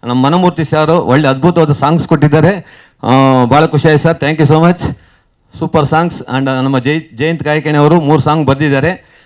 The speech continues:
ಆ, ಅದೇ ರೀತಿ ಹೃದಯೇಶ್ ಅವರಿದ್ದಾರೆ, ಇನ್ನು ಚಿನ್ಮಯ್ ಅಲ್ಲ, ಹಾ, ಅವರು, ಅವರು, ಅವರು, ಅವ್ರಿಗೂ thank you so much. ಆ, ಒಂದು ಒಳ್ಳೆ ಸಿನಿಮಾ ಪ್ರಾಣಾಯಾಮ್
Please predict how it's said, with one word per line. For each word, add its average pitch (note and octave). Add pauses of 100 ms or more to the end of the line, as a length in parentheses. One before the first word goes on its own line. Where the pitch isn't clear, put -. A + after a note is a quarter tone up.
(160)
ಆ, C3
ಅದೇ C#3
ರೀತಿ D#3
ಹೃದಯೇಶ್ C#3+
ಅವರಿದ್ದಾರೆ, D3
ಇನ್ನು D3 (720)
ಚಿನ್ಮಯ್ D#3+
ಅಲ್ಲ, C#3 (1800)
ಹಾ, A#2
ಅವರು, D3
ಅವರು, C#3
ಅವರು, C3
ಅವ್ರಿಗೂ B2 (140)
thank B2+
you C#3+
so D3+
much. F3+ (500)
ಆ, A#2+
ಒಂದು B2
ಒಳ್ಳೆ F3+ (220)
ಸಿನಿಮಾ F#3
ಪ್ರಾಣಾಯಾಮ್ E3